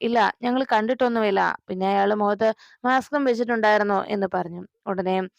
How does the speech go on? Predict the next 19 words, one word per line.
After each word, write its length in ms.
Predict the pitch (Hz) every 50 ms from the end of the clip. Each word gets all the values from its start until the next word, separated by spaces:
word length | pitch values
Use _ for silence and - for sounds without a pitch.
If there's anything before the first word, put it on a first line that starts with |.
| _ - - - _ _ _ -
ആ, 80 | 220 208 208 202 202
എസ് 280 | 208 - - 208 - 226
ഐ 100 | 226 226
പെട്ടെന്ന് 340 | 214 220 202 208 214 226 226 214 208 - _ _ _ _ -
അർച്ചനയെ 340 | 247 262 - 285 285 277 269
കണ്ടതോടെ 400 | 233 247 240 226 233 233 233 233
ചോദിച്ചു, 360 | 226 214 208 196 - 220 202 196 190 196 202 - -
"നിങ്ങള് 340 | - 208 208 220 220 226 226 220 220 - -
ആ 100 | - 240 233 226 226 226 - - -
നെല്ലിശ്ശേരിയിലെ 760 | 262 269 269 294 277 - 302 294 285 285 277 277 269 254 220
അല്ലേ?" 200 | 208 196 190 185 185 - -
എന്ന് 180 | 208 208 202
ചോദിച്ചു. 340 | 190 185 175 170 - - 190 - - _ _ -
"അതേ" 180 | 196 190 196 196 202
എന്ന് 140 | 196 196 190
അർച്ചന 240 | 185 - - 196 202
മറുപടി 340 | 196 196 185 180 190 202
നൽകിയതും, 400 | 202 196 190 180 185 185 180 170 175 - - - _ _ _ -
"എന്നാ 180 | 220 214 220